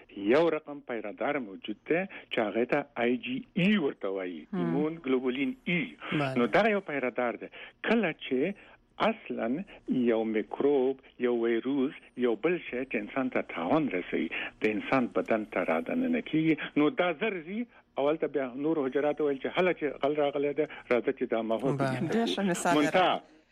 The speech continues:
Speaker 1: داسې دی، کله کله بیا داسې کوي چې په ځای دی چې یو دښمن باندې حمله وشي،
Speaker 2: مهم.
Speaker 1: دا دوست باندې کوي. مثال په توګه یو څوک یو مڼه خوري،
Speaker 3: آه.
Speaker 1: نیم ساعت، یو ساعت یې نه شي، یو ناڅاپه داسې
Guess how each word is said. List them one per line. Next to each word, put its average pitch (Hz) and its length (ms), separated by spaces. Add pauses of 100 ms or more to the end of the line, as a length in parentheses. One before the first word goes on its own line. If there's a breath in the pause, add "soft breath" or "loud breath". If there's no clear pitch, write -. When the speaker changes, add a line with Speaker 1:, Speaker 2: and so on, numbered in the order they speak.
(320 loud breath)
Speaker 1:
داسې 185 360
دی، 151 120 (200)
کله 180 160
کله 160 180
بیا 143 120
داسې 190 300
کوي 131 100
چې - 140
په 127 160
ځای 170 140
دی 170 140
چې - 100
یو 117 100
دښمن 190 480
باندې 185 200
حمله 123 220
وشي، 147 440
Speaker 2:
مهم. 185 220
Speaker 1:
دا 175 120
دوست 202 380
باندې 117 200
کوي. 110 100
مثال 143 320
په - 60
توګه 139 140
یو 135 120
څوک 190 140
یو 160 140
مڼه 147 360
خوري، 185 260 (500)
Speaker 3:
آه. - 40
Speaker 1:
نیم 220 340
ساعت، 170 160
یو 175 160
ساعت 185 180
یې 175 100
نه 185 140
شي، 156 80
یو 151 500
ناڅاپه 139 560
داسې 190 240